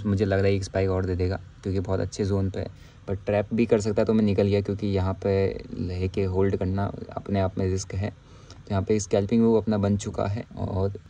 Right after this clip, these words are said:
अभी अगर आप जाएंगे तो यहाँ पे देखो around sixty, मैंने इसको उठाया था ट्वेंटी पे, ट्वेंटी सेवन के आसपास निकाल चुका, अभी थर्टी, थर्टी वन चल रहा है।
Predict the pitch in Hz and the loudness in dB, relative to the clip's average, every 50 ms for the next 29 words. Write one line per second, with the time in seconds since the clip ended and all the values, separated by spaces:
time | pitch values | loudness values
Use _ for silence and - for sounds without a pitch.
0 | - - 101 101 101 101 101 98 101 98 98 98 107 101 - 95 95 98 104 107 | -10 -4 -2 0 2 2 2 2 2 2 2 2 0 0 0 0 0 2 0 0
1 | 104 - 117 107 95 90 87 - 98 92 92 90 113 - - - - 101 104 104 | -2 -2 -4 -4 -4 -4 -2 -4 -2 -2 -2 -2 -4 -4 -6 -6 -4 -4 -4 -4
2 | 101 - 101 98 - - 131 135 - 78 90 95 101 107 101 - - 104 98 101 | -4 -4 -6 -6 -4 -4 -4 -4 -4 -4 -4 -2 -2 -2 -2 -2 -4 -4 -2 -2
3 | 98 104 107 101 - 101 98 98 110 110 117 117 113 - 98 95 95 98 - 98 | -2 -2 -2 -2 -2 -2 -2 -2 -2 -2 -2 -2 -2 -2 -6 -4 -4 -4 -4 -4
4 | 98 101 101 - 104 95 - - 101 95 95 98 98 95 98 107 104 107 101 101 | -2 -2 -2 -4 -4 -6 -4 -4 -4 -2 -2 -2 -4 -4 -4 -4 -4 -4 -2 -2
5 | 101 98 - 98 95 104 98 95 95 95 98 101 104 98 - 92 90 90 92 87 | -4 -4 -6 -4 -4 -2 -2 -2 -2 0 0 0 -2 -2 -2 -4 -4 -2 -2 -4
6 | 87 85 85 82 85 - | -4 -6 -6 -8 -10 -12